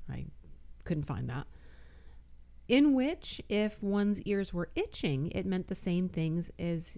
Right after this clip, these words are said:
if your ears were burning. In here, it is highlighted that there is a difference between the left side and the right side. As with the lucky rabbit's foot superstition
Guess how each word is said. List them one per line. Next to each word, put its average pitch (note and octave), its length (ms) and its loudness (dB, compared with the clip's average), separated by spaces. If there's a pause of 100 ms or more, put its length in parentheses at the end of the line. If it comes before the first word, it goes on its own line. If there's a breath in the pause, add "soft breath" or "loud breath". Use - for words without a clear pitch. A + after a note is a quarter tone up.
(280)
if E3+ 180 -2
your F3 140 -2
ears D#3+ 260 0
were E3+ 60 -2
burning. F3 480 4 (960 soft breath)
In F3+ 540 2
here, C#4+ 360 6
it G3 140 2
is F#3+ 120 2
highlighted F3+ 640 2
that F3 180 2
there F3+ 140 4
is A3+ 120 6
a A#3+ 40 2
difference F3 420 0
between D#3 460 0
the D3 100 2
left E3+ 260 2
side E3 400 0
and F3 220 2
the D3 60 0
right D#3 260 -4
side. - 340 -6 (460 soft breath)
As A3+ 340 2
with A3 220 4 (100)
the G3 220 2
lucky F3 280 2
rabbit's F#3 520 2
foot - 240 -2
superstition D#3+ 840 -2